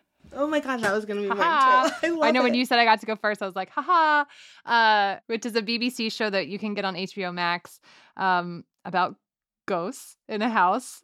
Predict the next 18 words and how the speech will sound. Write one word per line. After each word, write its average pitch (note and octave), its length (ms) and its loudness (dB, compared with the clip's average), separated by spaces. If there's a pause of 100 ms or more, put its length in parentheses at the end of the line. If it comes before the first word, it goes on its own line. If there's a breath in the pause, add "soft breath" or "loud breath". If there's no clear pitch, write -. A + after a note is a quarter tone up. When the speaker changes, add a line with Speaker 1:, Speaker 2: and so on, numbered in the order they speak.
Speaker 2:
and G#3 160 -4
it's G3+ 160 -4
a A3+ 100 -2
comedy, G3+ 680 2
and G3 180 -2
it F#3+ 100 -4
is F#3 300 -4
lovely, E3 520 -6
and E3+ 420 -8
Kitty E3+ 540 -8
is D#3+ 200 -12
our D#3+ 360 -4 (260)
favorite D#3 600 -8
character, E3+ 720 -6 (460 loud breath)
but F#3 160 -4
they F3 120 -2
are E3 140 -2
all E3 380 0